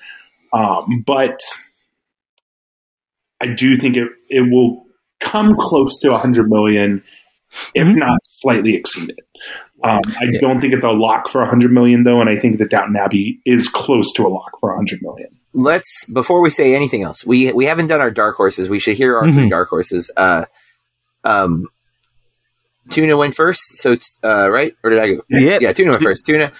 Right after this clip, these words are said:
Speaker 3: what are
Speaker 2: Tuna.
Speaker 3: your three dark horses?
Speaker 1: Yeah, my three dark horses. Uh, Bullet Train, obviously, is my, uh, number one dark horse. And then in terms of two others,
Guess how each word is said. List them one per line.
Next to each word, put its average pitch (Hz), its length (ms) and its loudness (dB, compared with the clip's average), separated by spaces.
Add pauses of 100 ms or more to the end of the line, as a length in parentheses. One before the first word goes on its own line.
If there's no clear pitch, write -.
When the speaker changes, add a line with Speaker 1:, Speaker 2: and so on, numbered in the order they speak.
(140)
Speaker 3:
what 147 120 2
are 170 60 2
Speaker 2:
Tuna. 156 100 2
Speaker 3:
your 151 80 2
three 143 300 0
dark 120 220 0
horses? - 380 -4 (200)
Speaker 1:
Yeah, 214 180 0
my 139 140 0
three 160 220 4
dark 131 220 2
horses. 127 320 2
Uh, 135 120 2
Bullet 123 360 2
Train, 123 420 2
obviously, 113 500 0
is 110 320 2
my, 107 400 2
uh, 107 120 0
number 107 240 2
one 104 220 4
dark 101 240 0
horse. 110 400 2 (320)
And 127 120 2
then 131 80 2
in 127 100 4
terms 139 200 2
of 123 120 2
two 147 160 4
others, 123 340 2